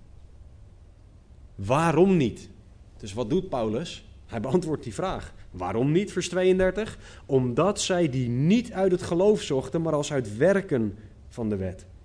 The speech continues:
Want zij hebben zich gestoten aan de steen des aanstoots, zoals geschreven staat: "Zie, ik leg in Sion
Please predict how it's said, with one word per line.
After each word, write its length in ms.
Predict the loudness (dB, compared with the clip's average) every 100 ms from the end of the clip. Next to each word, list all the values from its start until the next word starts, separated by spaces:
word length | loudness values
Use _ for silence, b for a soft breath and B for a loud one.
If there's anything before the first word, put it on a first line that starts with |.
| B B B
Want 180 | -4 -2
zij 160 | -2
hebben 180 | 0 -2
zich 200 | -4 -6
gestoten 680 | -6 -6 0 2 4 2 -2
aan 100 | -4
de 60 |
steen 380 | -4 -2 2 2
des 180 | 0 -4
aanstoots, 640 | -6 -6 -6 -6 -6 -8 -14 B B
zoals 420 | -4 0 0 0
geschreven 560 | -4 -8 -2 -2 -2 -4
staat: 320 | -6 -4 -4
"Zie, 300 | -2 0 0
ik 140 | -2
leg 240 | -2 -2 -4
in 120 | -6
Sion 520 | -4 0 2 2 -2